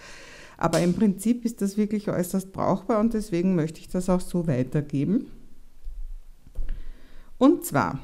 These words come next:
was heißt durcharbeiten? Also auf Englisch heißt's Processing. Ich finde, so ein schönes Wort gibt's auf Deutsch nicht. Also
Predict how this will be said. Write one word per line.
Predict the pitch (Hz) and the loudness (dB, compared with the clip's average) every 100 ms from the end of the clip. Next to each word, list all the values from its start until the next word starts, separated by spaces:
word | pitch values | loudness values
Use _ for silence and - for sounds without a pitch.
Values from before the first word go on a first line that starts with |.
| - | -4
was | 175 180 | -2 2
heißt | 202 151 196 - | 4 4 2 4
durcharbeiten? | 185 165 175 - 113 - 139 | 6 8 4 2 0 0 0
Also | 151 165 | 2 2
auf | 165 | 2
Englisch | 151 165 190 196 | 2 2 2 2
heißt's | 190 156 151 - | 0 0 -4 -6
Processing. | - 151 190 - 175 196 - 214 214 185 | 0 2 0 0 -2 -2 -2 0 0 0
Ich | 180 | 0
finde, | 190 190 | 0 2
so | 190 | 2
ein | 180 | 0
schönes | 180 170 170 170 | 0 0 -2 -2
Wort | 151 156 | -4 -4
gibt's | - - - | -4 -6 -2
auf | 196 196 | -2 0
Deutsch | 160 156 165 | 0 0 0
nicht. | 202 185 185 | 0 0 0
Also | 165 | -2